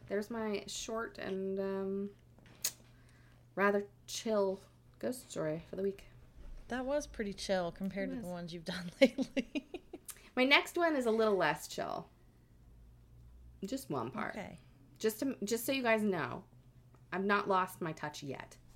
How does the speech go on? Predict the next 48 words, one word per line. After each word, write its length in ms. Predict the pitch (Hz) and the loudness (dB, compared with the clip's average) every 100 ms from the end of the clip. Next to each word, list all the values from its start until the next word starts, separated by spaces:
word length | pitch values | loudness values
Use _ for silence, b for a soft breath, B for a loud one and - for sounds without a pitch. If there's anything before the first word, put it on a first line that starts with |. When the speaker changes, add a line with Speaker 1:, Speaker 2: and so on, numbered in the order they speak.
| b b b b - - - | b b b b -20 -14 -10
Speaker 2:
<laughs> 100 | 214 - - - - 440 - 403 - - 285 - - - - B B B B B B B - | -10 -12 -20 -20 -12 -10 -10 -16 -16 -16 -14 -14 -14 -14 -16 B B B B B B B -6
But 160 | 269 | 0
sometimes 460 | 311 311 311 285 - | 2 2 2 -4 -4
we 60 | 208 | -6
do 160 | 185 | -6
have 160 | 170 160 | -8 -10
to 80 | - | -10
take 240 | 165 151 | -12 -10
a 40 | - | -12
break 460 | - - 151 165 | -6 -2 0 2
Speaker 1:
I 140 | 214 311 | 2 4
needed 440 | 285 233 208 247 | 4 6 8 8
Speaker 2:
from 80 | 240 | 6
Speaker 1:
it. 80 | 233 | 2
Speaker 2:
the 40 | - | -4
crazy. 580 | 185 180 - 190 208 - b b b b | -6 -6 -8 -10 -10 -14 b b b b
Yeah. 140 | - | -4
Speaker 1:
I 180 | 247 285 | -2 0
needed 400 | 247 214 180 139 | 2 4 2 2
it, 120 | - | -2
'cause 140 | - 208 | -2 2
I 120 | 277 | 4
was 160 | 311 302 | 4 2
genuinely 460 | 226 233 226 220 | 2 2 2 2
Speaker 2:
It's 80 | 196 | 2
Speaker 1:
concerned 540 | 190 175 170 156 147 | 0 0 0 0 0
that 100 | 151 | 0
I 80 | 147 | 2
was 140 | 151 156 | 0 0
bringing 260 | 156 151 | -2 -2
evil 300 | - 165 151 | -2 -2 0
things 260 | 151 156 165 | 0 0 0
into 100 | 143 | -2
my 120 | 135 | -2
house 360 | 135 120 147 - | -2 -2 -4 -6
with 140 | 151 | -6
my 240 | 147 135 - | -2 -2 -2
coffee 300 | - 151 139 | 0 -2 0
maker 260 | 139 135 277 | -2 4 4
that 160 | - 427 | 4 0
makes 180 | - 440 | -2 -2
its 140 | - | -4
own 100 | 147 | -2
Speaker 2:
<laughs> 60 | - | 0
Speaker 1:
coffee. 340 | 110 131 - | 0 0 -2
Though 160 | 170 247 | 4 6
I 80 | 254 | 10
did, 260 | 285 269 | 10 10